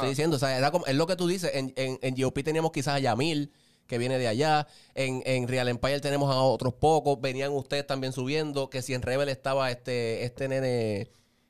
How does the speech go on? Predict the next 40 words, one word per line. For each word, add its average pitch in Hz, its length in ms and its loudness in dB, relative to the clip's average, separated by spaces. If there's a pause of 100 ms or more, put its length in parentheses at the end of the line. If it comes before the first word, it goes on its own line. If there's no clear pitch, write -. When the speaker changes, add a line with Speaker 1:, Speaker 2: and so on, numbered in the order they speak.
Speaker 2:
que, 120 240 0 (140)
este, 123 580 -2
Edwin. 143 400 2 (200)
O - 20 -12
sea, 135 300 0 (220)
había 156 420 0
much-, 220 320 0
había 170 240 2
mucha 202 300 -2
cosa 185 260 -2
pasando. 127 600 -2 (180)
Y 135 120 -2
de 135 120 2
momento 147 360 2
fue 226 140 2
como 170 220 2
que 131 300 -2 (360)
los 135 200 2
que 139 180 -2
yo 143 160 4
conocía, 196 680 0 (100)
por 127 160 -4
ponerle, 131 380 0
¿verdad? 151 440 0 (520)
De 113 60 -10
momento 139 320 -6
dejaron 165 280 0
como 180 240 2
de 127 60 2
estar. 131 280 -2 (160)
Y 127 120 -4
yo, 123 140 0
"Pero, 113 360 0
¿qué 98 120 -10
carajo 120 300 0
pasa 139 220 0
aquí?" 156 240 -2
¿Sabes? 131 180 0
Como 117 220 -2
que 113 240 -4